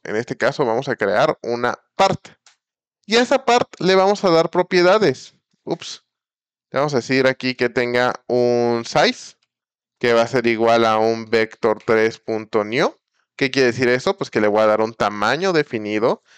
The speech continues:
de cuatro coma uno coma dos, que esto va a ser el tamaño de nuestra pieza.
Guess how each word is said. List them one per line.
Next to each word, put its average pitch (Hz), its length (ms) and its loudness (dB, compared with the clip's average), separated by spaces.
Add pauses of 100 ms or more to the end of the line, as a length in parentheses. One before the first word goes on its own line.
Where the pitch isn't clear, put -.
(220)
de 104 680 0
cuatro 151 460 0
coma 117 800 -2 (480)
uno 131 480 -2
coma 107 760 -2
dos, - 460 -4 (800)
que 139 180 2
esto 156 260 0
va 131 100 4
a 143 40 0
ser 180 240 0 (500)
el 120 240 0
tamaño 135 580 0
de 117 140 2
nuestra 113 440 -2
pieza. 208 460 -2